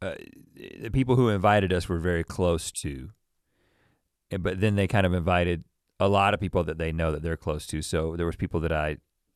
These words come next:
had seen, like, once, and there was people I'd never seen.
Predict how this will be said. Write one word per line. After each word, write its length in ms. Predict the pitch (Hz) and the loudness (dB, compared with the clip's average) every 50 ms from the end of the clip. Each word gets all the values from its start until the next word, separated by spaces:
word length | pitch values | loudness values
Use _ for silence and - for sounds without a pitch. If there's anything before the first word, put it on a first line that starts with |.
| - 98 | -14 -10
had 180 | 92 82 78 | -8 -8 -8
seen, 220 | - - 95 87 80 | -6 -4 -4 -4 -4
like, 160 | 71 67 60 | -6 -10 -8
once, 400 | 67 85 107 131 156 - - - | -2 4 4 4 4 2 -4 -8
and 100 | - 82 | -6 -6
there 60 | 78 | -6
was 80 | 76 - | -6 -6
people 220 | - 90 82 85 | -8 -6 -4 -4
I'd 160 | 76 76 73 | -4 -4 -6
never 280 | 80 85 87 87 82 87 | -4 -2 -2 0 -2 -4
seen. 380 | 82 - - 69 67 - - | -6 -6 -10 -12 -12 -14 -16